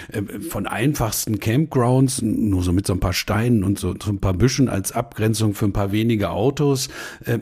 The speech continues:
bis hin zu sensationell luxuriösen Safari-Lodges gibt's da ja alles. Und ich schätze oder weiß, äh, dementsprechend breit ist dann ja auch der Touristik dort aufgestellt, Martin. Kurzreisen,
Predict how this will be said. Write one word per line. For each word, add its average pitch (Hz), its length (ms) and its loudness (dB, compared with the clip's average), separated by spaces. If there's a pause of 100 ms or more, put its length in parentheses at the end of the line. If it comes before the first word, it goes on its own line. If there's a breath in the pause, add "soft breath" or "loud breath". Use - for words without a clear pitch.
bis 110 220 -2
hin 135 160 2
zu 127 100 2
sensationell 87 920 2
luxuriösen 87 720 -4
Safari-Lodges 95 800 -2
gibt's 127 260 -2
da 107 100 0
ja 82 200 -2
alles. 147 340 0 (460 loud breath)
Und 127 100 2
ich 131 100 -2
schätze 175 500 4
oder 90 220 -2
weiß, 98 500 -2
äh, 117 220 4
dementsprechend 120 840 2
breit 92 540 2
ist - 260 -4
dann 127 140 2
ja 123 140 0
auch 107 260 0
der 101 240 0
Touristik - 560 -2
dort - 220 -8
aufgestellt, - 760 -10
Martin. - 460 -8
Kurzreisen, 139 760 2